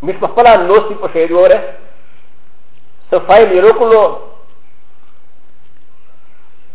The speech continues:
یوازې ما مخ ته چې په دې کې سره طب باندې نه پوهېږي که څه، دغه سړي روان دي، بیا په دې باندې بحث کوي. دو ته پاکستان نه ریاض الحق باشي چې کوم وزیر ته په دې باشي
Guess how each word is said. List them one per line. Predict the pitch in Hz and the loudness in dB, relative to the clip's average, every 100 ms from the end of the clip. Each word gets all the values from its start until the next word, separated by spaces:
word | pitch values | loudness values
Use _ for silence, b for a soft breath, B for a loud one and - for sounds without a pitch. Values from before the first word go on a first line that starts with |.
| - - 113 | -8 -8 -2
یوازې | 139 190 185 | 4 4 4
ما | 202 | 4
مخ | 202 - | 2 4
ته | 190 | 2
چې | 156 160 | 2 0
په | 151 | 0
دې | 175 | 2
کې | 170 147 | 0 2
سره | 147 | 0
طب | - 175 | 0 2
باندې | 165 139 180 | 2 2 2
نه | |
پوهېږي | 175 170 175 | 2 0 -2
که | 220 | 0
څه، | 208 180 | 4 6
دغه | 165 143 - | 6 2 0
سړي | 160 180 | 0 4
روان | 165 175 170 | 4 4 0
دي، | 156 - - - | -6 -6 -8 -4
بیا | 139 | -4
په | 139 | -2
دې | 151 | 0
باندې | 180 151 | 2 0
بحث | 139 156 147 - | 0 -2 -4 -6
کوي. | 143 156 - - - - - 165 - - - - - - - | -8 -8 -10 -10 -10 -10 -10 -10 -10 -10 -10 -10 -10 -10 -8
دو | - 165 | 0 4
ته | 170 | 6
پاکستان | - 160 160 185 185 | 4 0 -2 2 4
نه | 175 139 - - - - | 4 4 -2 -8 -8 -4
ریاض | 131 151 | 2 4
الحق | - - | 4 4
باشي | 185 - 165 | 4 4 -2
چې | - | -4
کوم | 185 | 2
وزیر | 170 151 240 | 2 2 0
ته | 190 | -2
په | 180 156 | 2 4
دې | 160 165 | 4 2
باشي | 143 135 | 2 0